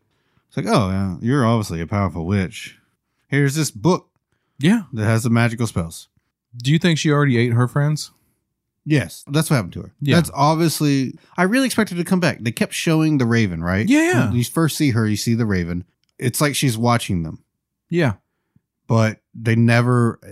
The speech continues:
Speaker 1: th-, obviously something got cut. There was
Speaker 2: S-
Speaker 1: something more to it, but the whole point was, I'm pretty sure she seeked the ultimate power, and the reason she's telling them because she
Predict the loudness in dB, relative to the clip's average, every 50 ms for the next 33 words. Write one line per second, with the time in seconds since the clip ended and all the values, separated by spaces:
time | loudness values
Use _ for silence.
0 | -8 -8 -6 -4 -2 0 0 2 2 0 0 0 0 -2 -2 -2 -2 -4 -2 -2
1 | -2 -2 -4 -4 -4 -6 -6 -6 -8 _ _ _ _ -2 0 2 2 2 2 0
2 | -2 0 0 2 2 4 2 2 0 0 0 0 0 0 -2 -6 -12 _ _ _
3 | _ _ _ _ _ 0 0 0 0 0 -2 -2 -2 0 2 2 0 0 0 0
4 | 0 2 2 2 0 0 0 0 0 0 -2 -6 -8 -8 -10 -12 _ -6 -2 -2
5 | -2 0 0 0 2 2 0 0 -2 0 0 2 2 0 -2 -4 -6 -4 -2 0
6 | 0 0 0 -2 -2 -4 -4 -4 -6 -8 -6 -6 -8 -6 -4 -2 -2 0 0 0
7 | 0 0 0 0 0 -2 -4 -6 -6 -4 -2 0 2 2 2 2 0 -2 -4 -6
8 | -8 -8 -10 -14 -14 -10 -6 -4 -4 -4 -4